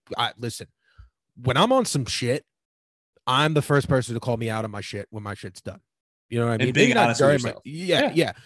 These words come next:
Speaker 1: Maybe not during my shit, but, like, afterward, I'll turn around and be like, "Hey,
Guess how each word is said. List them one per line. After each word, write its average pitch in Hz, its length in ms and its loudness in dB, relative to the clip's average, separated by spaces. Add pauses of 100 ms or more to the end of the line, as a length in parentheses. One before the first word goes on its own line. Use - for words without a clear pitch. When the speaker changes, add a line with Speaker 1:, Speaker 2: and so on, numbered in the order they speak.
(120)
Speaker 1:
Maybe 175 180 2
not 208 160 -2
during 160 260 0
my 110 100 -6
shit, - 320 -10 (360)
but, 123 180 -2
like, 123 220 -2
afterward, 175 460 0 (120)
I'll 151 160 2
turn 147 160 -4
around 143 120 0
and 135 60 -4
be 131 60 -2
like, 117 140 -4
"Hey, 104 240 -8